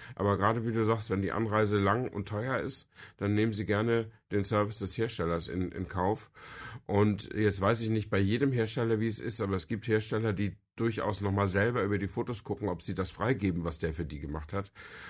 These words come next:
Und, äh, wenn du vorhin sagtest, Bildsprache, ähm, also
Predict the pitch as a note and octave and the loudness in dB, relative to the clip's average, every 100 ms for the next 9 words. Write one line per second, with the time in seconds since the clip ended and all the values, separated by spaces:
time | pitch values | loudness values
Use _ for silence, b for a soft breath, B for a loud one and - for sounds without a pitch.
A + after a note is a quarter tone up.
0 | B _ G2 G2+ F#2+ - G2 F#2 F2+ F#2+ | B _ 0 0 -2 0 2 2 4 2
1 | F#2+ F2 G2+ G2+ G2 F#2+ G2 - G#2+ - | 2 2 4 4 4 0 -4 0 0 0
2 | - G#2+ A2+ B2+ B2+ B B B B - | 0 0 0 -6 -6 B B B B -2
3 | G#2+ G#2 G2+ G2 - _ _ _ _ _ | 4 6 4 2 -2 _ _ _ _ _
4 | - G#2 | -2 0